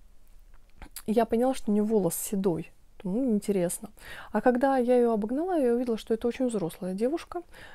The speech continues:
а, может быть, около семидесяти лет. Я плохо определяю возраст визуально, не понимаю возраст человеческий, ни, ни к-, ни двадцать пять, ни сорок для меня это проблема. Я понимаю, старше или младше меня человек. И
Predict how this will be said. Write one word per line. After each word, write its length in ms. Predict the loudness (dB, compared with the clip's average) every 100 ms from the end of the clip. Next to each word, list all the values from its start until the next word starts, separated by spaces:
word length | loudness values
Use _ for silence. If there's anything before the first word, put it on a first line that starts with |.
| -8
а, 260 | -2 0 2
может 320 | 4 4 2
быть, 300 | 0 -2 -4 -16 -20 -20 -6
около 320 | -4 0 0 2
семидесяти 640 | 2 4 2 0 0 2
лет. 220 | 2 2
Я 100 | 0
плохо 300 | 2 0 -2
определяю 580 | -6 -4 -4 -2 -2 -2
возраст 640 | 0 0 0 -4 -10 -14 -14 -10
визуально, 600 | -6 -4 -2 -2 -4 -4 -6
не 160 | -6
понимаю 420 | -6 -6 -4 -4
возраст 360 | -4 -2 -4 -8
человеческий, 520 | -8 -6 -6 -10 -6
ни, 460 | -2 0 0 -2 -4 -12 -14 -16 -16 -16 -4
ни 360 | 4 6 6 4
к-, 160 | 0
ни 200 | 4 4
двадцать 440 | 6 4 2 -4 0
пять, 240 | 0 2
ни 100 | -2
сорок 320 | -2 -2 0
для 140 | -2 -2
меня 280 | -2 -2
это 140 | -4 -6
проблема. 420 | -6 -2 0 0
Я 120 | -4
понимаю, 460 | -2 -2 0 0 -2 -10 -20 -16
старше 420 | -10 -4 -4 -4 -4
или 80 |
младше 380 | -4 -6 -8 -10
меня 140 | -8 -10
человек. 320 | -12 -14 -14 -16 -14 -14 -14 -14 -14 0
И 500 | 4 4 4 4